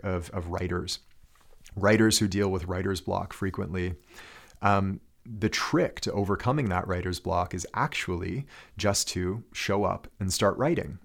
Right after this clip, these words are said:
And there's a, I can't, I think it's Neil, Neil Gaiman, actually. Um, I think it's him. <laughs> I could be wrong on that. But he has this rule for himself when he's writing that all he has to do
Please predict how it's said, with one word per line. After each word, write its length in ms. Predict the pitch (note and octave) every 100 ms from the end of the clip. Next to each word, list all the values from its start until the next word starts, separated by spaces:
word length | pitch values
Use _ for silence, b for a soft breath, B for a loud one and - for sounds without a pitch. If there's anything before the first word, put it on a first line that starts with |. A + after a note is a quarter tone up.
| -
And 240 | G#2 G2+ G2+
there's 280 | G#2 G2+ G#2
a, 420 | F#2+ F#2 F2+ F2 - -
I 80 | -
can't, 300 | - D#3 -
I 80 | G#2+
think 240 | - C3
it's 160 | C#3 -
Neil, 480 | F#2 F#2+ G#2 G2+ G2 -
Neil 340 | F2+ F#2+ F#2+
Gaiman, 520 | F#2 F2 F2+ E2+ E2+ E2+
actually. 560 | F2+ - F2+ E2+ E2+ B B B B -
Um, 420 | F2+ F2 F2 E2 - _ _ -
I 40 |
think 120 | D3+ C3+
it's 140 | -
him. 240 | F2 E2+ -
<laughs> 100 | G2
I 80 | B2
could 160 | - A2+
be 100 | G#2+
wrong 220 | F2+ F2+
on 100 | F2
that. 220 | F2 F#2 B B B B -
But 280 | A2+ G#2
he 160 | - B2+
has 180 | C#3 C#3
this 200 | C3+ G2
rule 320 | F#2+ G2 F#2+
for 160 | - F2+
himself 440 | F2 - F2 -
when 80 | F2+
he's 180 | E2 F#2
writing 440 | A2 G#2 F2+ F2 B B B B
that 360 | - G2+ G2 - _ _ _ _ _ _ _
all 260 | A2 C3 D#3+
he 100 | D3+
has 260 | B2 B2+
to 100 | -
do 400 | G2 F#2 F2 F#2